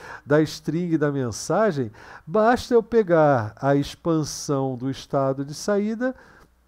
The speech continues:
no, no, no, na, na expansão do vetor. Então, se, e, se a, o saída for três, eu expandindo a, é, é, mensagem, colocando cifrão interrogação aqui dentro do,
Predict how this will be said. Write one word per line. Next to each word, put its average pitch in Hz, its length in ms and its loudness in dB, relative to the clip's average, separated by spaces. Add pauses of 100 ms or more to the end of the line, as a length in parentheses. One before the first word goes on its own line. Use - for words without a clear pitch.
(400)
no, 202 280 -6
no, 208 300 2
no, 185 340 -4
na, 170 360 2
na 151 420 0
expansão 180 880 -2
do 196 140 -10
vetor. 214 500 -4 (360)
Então, 180 260 0
se, 214 320 -4 (260)
e, 180 240 -6
se - 240 -2
a, 185 80 2
o 156 160 -4
saída 175 420 2
for 135 260 -2
três, 185 540 -2 (280)
eu 160 300 4
expandindo 180 1200 0
a, 139 340 0
é, 147 240 2 (160)
é, 127 280 -2
mensagem, 156 800 0
colocando 156 600 -2
cifrão 220 600 -4
interrogação 165 680 -2
aqui 139 320 -6 (540)
dentro 156 400 0
do, 123 200 -6